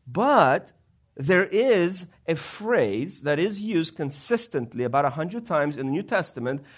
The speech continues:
that is an identifying marker. And is the, it is the phrase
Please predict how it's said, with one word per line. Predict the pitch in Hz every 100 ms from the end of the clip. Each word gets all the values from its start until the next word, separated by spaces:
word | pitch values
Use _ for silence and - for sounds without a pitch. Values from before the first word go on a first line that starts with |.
| - -
that | 156 185
is | 196
an | 185
identifying | 139 110 170 170 147 - 139 120
marker. | 110 135 131 - - _ _ _ _ _ 135
And | 160
is | 165
the, | 208 208 -
it | 165
is | 175
the | 202
phrase | 214 165 143 143 143